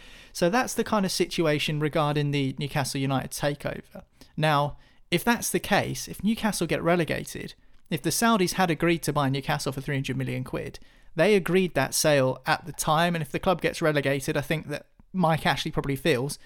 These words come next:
he can still get the three hundred million quid because that's what he agreed with them in the first place. However, obviously, an asset like a football club, when you get relegated and you play badly,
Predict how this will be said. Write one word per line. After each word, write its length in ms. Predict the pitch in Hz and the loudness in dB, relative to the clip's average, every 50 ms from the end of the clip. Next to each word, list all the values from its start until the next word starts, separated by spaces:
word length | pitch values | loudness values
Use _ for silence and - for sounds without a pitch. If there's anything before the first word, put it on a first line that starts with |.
| - - - - - | -20 -20 -20 -6 -2
he 100 | - 165 | -2 0
can 100 | - 170 | 2 2
still 260 | 156 - - 214 190 165 | 0 2 4 4 6 6
get 180 | - - - | 4 2 0
the 80 | 175 160 | 0 0
three 140 | - 185 180 | 2 2 2
hundred 220 | 180 175 - 165 | 2 2 2 2
million 260 | 175 175 180 180 180 | 2 2 2 0 0
quid 180 | - 269 233 147 | 0 -2 -2 -2
because 220 | 151 - - 139 | -2 -2 0 2
that's 240 | 151 160 - - - | 2 0 0 0 -4
what 80 | 131 - | -6 -6
he 60 | 147 | -4
agreed 240 | 151 - 180 175 156 | 0 0 2 2 2
with 100 | 151 143 | 0 -2
them 80 | 151 | -2
in 80 | 151 147 | -2 -2
the 60 | 147 | -4
first 320 | - - 208 190 - - | -2 0 0 0 0 0
place. 280 | 151 117 123 127 - - - - - - - - - - | 0 -2 -2 -2 -6 -10 -14 -16 -20 -20 -20 -20 -8 0
However, 320 | - 170 165 170 156 147 143 - | 2 4 4 4 4 4 2 2
obviously, 600 | 180 - 160 143 135 - - 117 135 165 160 - - - - - - - _ _ _ - - - - - | 2 0 -2 -2 -2 -2 -4 -4 -4 -4 -6 -10 -16 -20 -20 -20 -20 -20 _ _ _ -20 -20 -20 -6 -2
an 100 | - 165 | -2 0
asset 340 | - 196 180 160 - 180 - | 2 2 0 2 2 2 0
like 140 | 147 143 143 | 0 0 -2
a 40 | 135 | -2
football 260 | - 180 185 170 143 | 0 0 0 0 -2
club, 260 | - 135 127 127 131 | -2 -2 -2 -2 0
when 100 | 147 151 | 0 0
you 60 | 156 147 | 0 0
get 140 | 165 - - | 0 2 4
relegated 640 | 156 160 160 151 139 127 127 127 - 127 143 143 - | 4 4 4 4 2 0 -2 -2 -2 -2 -2 -2 -4
and 100 | 165 156 | -4 -4
you 80 | 135 131 | -2 0
play 160 | 151 135 135 | 0 0 0
badly, 500 | 135 156 156 160 151 123 113 123 135 | 2 2 2 2 0 -2 -6 -8 -8